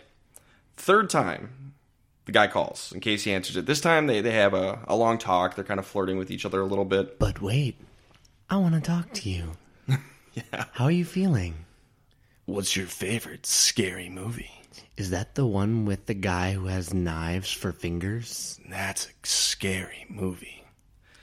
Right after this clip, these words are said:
Speaker 1: Yeah, tha-, that's Roger L. Jackson, and he's so good. And just great, great voice. Uh, but they talk about, you know, scary movies, Halloween, Nightmare on Elm Street, stuff like that. Chatting along,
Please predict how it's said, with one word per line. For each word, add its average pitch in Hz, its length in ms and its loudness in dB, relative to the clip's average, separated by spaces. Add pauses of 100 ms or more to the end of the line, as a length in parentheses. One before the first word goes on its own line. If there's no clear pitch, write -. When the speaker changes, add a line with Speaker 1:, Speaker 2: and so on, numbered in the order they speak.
(240)
Speaker 1:
Yeah, 90 360 0
tha-, 98 180 4
that's 110 220 6
Roger 110 360 8
L. 92 140 6
Jackson, 90 480 -4
and 87 320 -8
he's 85 260 -6
so - 200 -8
good. 55 280 -8 (220)
And 90 160 -6
just 95 360 -8
great, 92 380 -2
great 82 280 -6
voice. 69 380 -8 (800)
Uh, 90 160 2
but - 140 -4
they 151 100 4
talk 135 340 0
about, 131 320 4
you 151 80 -2
know, 139 120 2
scary 120 340 4
movies, 104 320 0
Halloween, 101 500 4
Nightmare 101 220 2
on 101 80 2
Elm 92 120 2
Street, 95 380 -2
stuff 110 180 0
like 104 120 -6
that. 87 380 -2 (260)
Chatting 143 460 4
along, 113 560 4